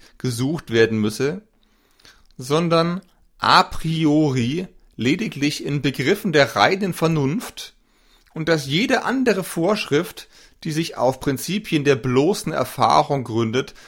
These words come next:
zwar eine praktische Regel, niemals aber ein moralisches Gesetz sein kann.“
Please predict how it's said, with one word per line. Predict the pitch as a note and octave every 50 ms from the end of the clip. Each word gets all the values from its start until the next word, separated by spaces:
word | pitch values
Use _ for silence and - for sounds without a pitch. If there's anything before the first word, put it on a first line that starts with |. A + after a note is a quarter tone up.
| - _
zwar | - - - - D3+ D#3+
eine | F3+ F3 D#3+ E3
praktische | E3 - - - G3 G3+ G3+ - - E3+ - G3 E3
Regel, | D3 D#3+ E3 F#3+ E3+ D3+ D3 D3+ D3+ D#3 D#3 - _ _ _ - _ - _
niemals | - C#3 C#3+ E3 F3 D#3+ D3+ C#3+ C#3+ D3 C#3+ -
aber | - C3+ B2 C3+ C#3 B2
ein | G2+ G#2 G#2+ A#2 A#2+ A#2+
moralisches | - B2+ B2 A2+ G#2+ G2 G2+ A2 A#2+ C3+ C3+ C3
Gesetz | - C3+ B2+ C3+ D#3 - -
sein | - F3+ D#3 A#2+ G#2+
kann.“ | - - G2 - - -